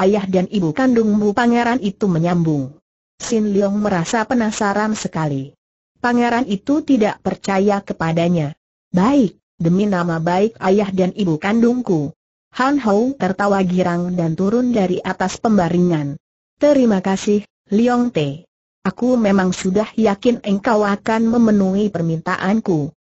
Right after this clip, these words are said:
Dan sekarang, kau bebaskan dia." Han Hou bertepuk tangan dan muncullah lima orang pengawal.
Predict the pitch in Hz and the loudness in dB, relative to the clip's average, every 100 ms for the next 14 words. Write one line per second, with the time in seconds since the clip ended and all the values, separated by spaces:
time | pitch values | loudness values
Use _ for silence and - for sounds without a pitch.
0 | _ _ 202 220 262 - - 226 233 226 | _ _ 0 0 0 -4 -4 -2 0 -2
1 | 233 240 _ - 208 208 233 226 240 - | -4 -8 _ -2 0 2 2 2 0 -2
2 | 190 190 185 165 135 - _ _ _ - | 0 2 2 0 -2 -12 _ _ _ -2
3 | 254 294 240 202 233 269 220 220 180 294 | 0 0 2 2 2 2 0 0 -2 -4
4 | 294 180 185 214 196 175 175 208 226 254 | -4 -4 -2 -2 0 0 0 0 0 0
5 | 226 226 220 226 214 208 - 202 208 247 | 0 0 0 0 0 -2 -2 -2 -2 -4
6 | 254 262 202 156 143 135 | -2 0 0 -2 -4 -6